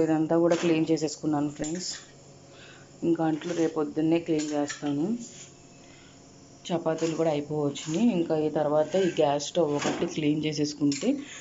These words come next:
నైట్ నీట్‌గా ఉంటుందన్నమాట. నాకు గ్యాస్ స్టవ్ ఎప్పటికప్పుడు క్లీన్ చేసుకోవడం ఇష్టం అండి.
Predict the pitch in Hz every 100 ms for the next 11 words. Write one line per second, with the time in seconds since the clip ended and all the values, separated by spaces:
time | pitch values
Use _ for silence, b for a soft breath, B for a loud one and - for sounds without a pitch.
0 | B - 185 180 180 226 170 165 170 175
1 | 165 147 143 139 139 143 151 147 170 165
2 | 147 151 - 165 156 165 151 - 156 -
3 | 165 160 160 151 - 147 151 151 143 -
4 | 151 139 131